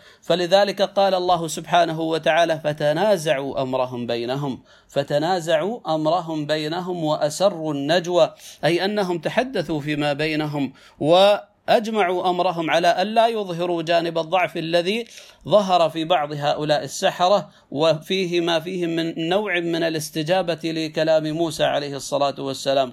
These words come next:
قالوا: "إن هذان لساحران يريدان أن يخرجاكم من أرضكم بسحرهما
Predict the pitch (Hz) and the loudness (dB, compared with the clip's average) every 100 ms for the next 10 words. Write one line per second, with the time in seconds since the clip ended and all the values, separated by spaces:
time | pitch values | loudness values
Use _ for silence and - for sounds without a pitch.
0 | - 254 269 214 156 - - - - - | 4 6 6 2 -4 -8 -20 -20 -20 -2
1 | 262 262 226 226 214 220 208 196 190 208 | 2 2 4 4 6 4 4 2 2 4
2 | 185 190 190 233 220 175 170 170 170 180 | 2 2 4 4 4 0 -2 -2 0 4
3 | 233 233 196 202 190 180 180 175 247 247 | 4 2 -2 -2 -2 -4 -4 0 0 0
4 | 202 170 165 170 160 151 156 156 143 139 | -2 -4 -4 0 0 0 -4 -6 -6 -4
5 | 139 143 147 139 131 135 160 | -6 -4 -4 -4 -4 -2 -2